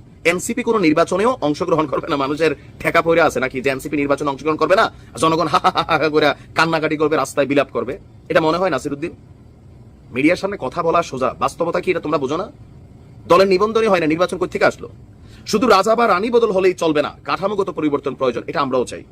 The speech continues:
এনসিপি বিশ্বাস করে গণ অভ্যুত্থানের মাধ্যমে অর্জিত স্বপ্ন পূরণ না হওয়া পর্যন্ত তাদের লড়াই চলবে। তো করো লড়াই, আসো ডক্টর ইউনূসের বিরুদ্ধে একটু মাঠে নাইমা দেখো লড়াইটা কোন দিকে আসে। অন্তর্বর্তী পত-, সরকারের প্রতি আহ্বান জানাচ্ছে যে শহীদদের আত্মত্যাগ এবং আহতদের কষ্টের মূল্যায়ন করতে হবে।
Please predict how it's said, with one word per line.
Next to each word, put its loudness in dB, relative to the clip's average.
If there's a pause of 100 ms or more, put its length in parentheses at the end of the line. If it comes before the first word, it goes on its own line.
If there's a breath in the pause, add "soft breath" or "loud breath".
(580 loud breath)
এনসিপি 0
বিশ্বাস -2
করে -2
গণ 2
অভ্যুত্থানের -4
মাধ্যমে 0
অর্জিত -2
স্বপ্ন -4
পূরণ 0
না 0
হওয়া 0
পর্যন্ত -4 (280 loud breath)
তাদের 4
লড়াই 2
চলবে। -2
তো -6
করো 2
লড়াই, 0 (580)
আসো 2
ডক্টর 2
ইউনূসের -2
বিরুদ্ধে -4
একটু -4
মাঠে -2
নাইমা 2
দেখো 0 (220 loud breath)
লড়াইটা 4
কোন -4
দিকে -2
আসে। 0 (580 loud breath)
অন্তর্বর্তী 2
পত-, 2
সরকারের 2
প্রতি 0
আহ্বান 2
জানাচ্ছে 0
যে 0
শহীদদের -2
আত্মত্যাগ -2
এবং -2
আহতদের -2
কষ্টের -4
মূল্যায়ন 2
করতে -2
হবে। 0